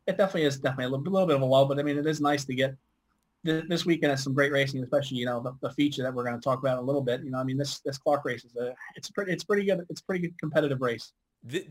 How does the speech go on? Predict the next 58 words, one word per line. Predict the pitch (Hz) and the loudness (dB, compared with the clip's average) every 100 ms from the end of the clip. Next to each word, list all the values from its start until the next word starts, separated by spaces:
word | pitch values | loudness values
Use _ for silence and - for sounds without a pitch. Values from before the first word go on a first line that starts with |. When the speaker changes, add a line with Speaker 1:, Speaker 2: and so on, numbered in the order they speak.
| - | -6
Speaker 2:
this | 175 196 | -4 -2
is | 143 | -4
one | 151 151 | -4 -2
of | |
the | 131 | -2
races | 120 123 123 104 | -2 -2 -4 -8
year | 110 120 | -4 -2
in | 117 | -2
and | 110 | -4
year | 110 110 | -2 0
out | 107 104 107 | 0 0 0
that, | 104 - - | -2 -2 -8
you | 123 | -6
know, | 113 104 | -4 -2
again, | 104 107 | -2 -2
when | 98 | 0
I | 107 | -2
first | 104 110 - | 0 -4 -2
got | 104 98 | -2 -2
into | 98 - 101 | -4 -8 -10
it | |
a | 92 | -8
number | 98 98 | -10 -10
of | 90 | -10
years | 98 98 87 | -8 -8 -8
ago, | 90 90 90 | -8 -6 -6
it | 92 | -8
was | 87 | -10
always | 92 92 87 | -6 -6 -8
kind | 104 95 | -8 -10
of | 87 | -10
a | |
neat | 95 101 - | -12 -14 -12
thing. | 107 92 92 80 | -10 -10 -10 -12
Day | 98 101 | -6 -4
after | 98 95 | -6 -10
Thanksgiving, | 101 92 - 90 87 92 87 | -12 -12 -12 -16 -14 -14 -14
you | 87 | -16
know, | 85 | -14
you, | 87 92 | -14 -16
many | 107 104 110 | -14 -12 -12
people | 107 98 95 | -14 -14 -14
have | 95 | -14
the | 90 | -10
day | 92 104 | -6 -2
off | 117 113 110 | 0 -2 -4
or | 92 | -10
they | 87 | -10
work | 85 87 90 | -12 -12 -8
a | |
half | 123 131 | -6 -6
day | 123 107 | -4 -6
or | 120 | -4
whatever | 208 | -6
the | 160 | -6
case | 127 123 117 | -8 -10 -10
may | 101 | -12
be. | 90 95 92 | -10 -10 -12